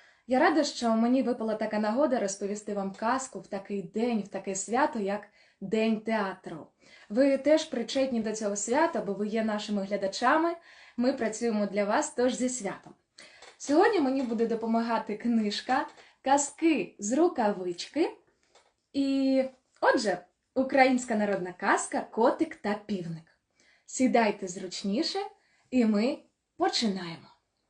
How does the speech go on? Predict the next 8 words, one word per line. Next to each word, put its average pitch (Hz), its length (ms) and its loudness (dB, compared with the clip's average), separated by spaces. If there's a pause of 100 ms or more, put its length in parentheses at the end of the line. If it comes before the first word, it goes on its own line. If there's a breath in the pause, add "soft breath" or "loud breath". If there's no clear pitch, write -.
(680)
Котик 381 540 2 (180)
та 523 160 2
півник. 180 460 -6 (1300 soft breath)
Був 294 380 4
собі 240 360 2
котик 277 500 -2
та 226 180 0
півник, 185 560 -6